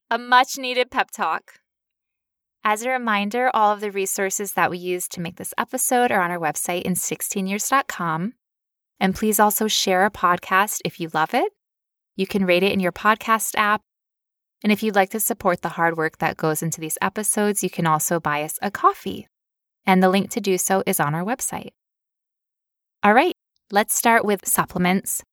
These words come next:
We're gonna keep this section really short because, of course, we are not doctors and this isn't medical advice, and the things that we put in our body can affect us in different ways. So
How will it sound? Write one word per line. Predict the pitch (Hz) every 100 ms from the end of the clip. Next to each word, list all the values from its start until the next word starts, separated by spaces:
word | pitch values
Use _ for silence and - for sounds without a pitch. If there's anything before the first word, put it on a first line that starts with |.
| _ _ _
We're | 226
gonna | 254 277
keep | - 240
this | 226
section | - 202 - 202
really | 185 185
short | - 170 170 185 -
because, | 185 180 165 170
of | - 220
course, | - 262 226 240 - _
we | 202 196
are | 185
not | 202
doctors | 208 160 - 170 170 -
and | 180
this | 165
isn't | 170 170
medical | 214 233 240
advice, | 226 214 214 214 214 -
and | 175 170 170 - _ _ _ -
the | 196
things | 208 196
that | 202
we | -
put | - 196
in |
our | 185 170
body | 165 156 170 208 226 240 -
can | - 165 165
affect | - 180 170 175
us | -
in | 175
different | 151 - 151
ways. | 165 156 214 311 - - _ _ _ _
So | - 214 196 185